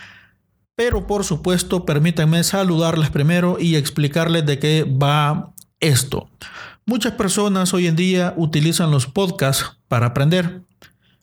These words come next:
Sin embargo, eh, muchos traders no estamos subiendo contenido en estas plataformas de audio.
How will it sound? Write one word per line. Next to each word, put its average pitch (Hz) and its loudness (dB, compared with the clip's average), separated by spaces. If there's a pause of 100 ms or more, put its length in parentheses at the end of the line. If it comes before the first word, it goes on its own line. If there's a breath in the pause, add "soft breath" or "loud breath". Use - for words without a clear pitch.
(120 soft breath)
Sin 240 -2
embargo, 170 0
eh, 139 0
muchos 196 0
traders 151 0
no 160 4
estamos 190 0
subiendo 156 0
contenido 151 2
en 135 2
estas 151 0
plataformas 120 0
de 139 0
audio. 139 0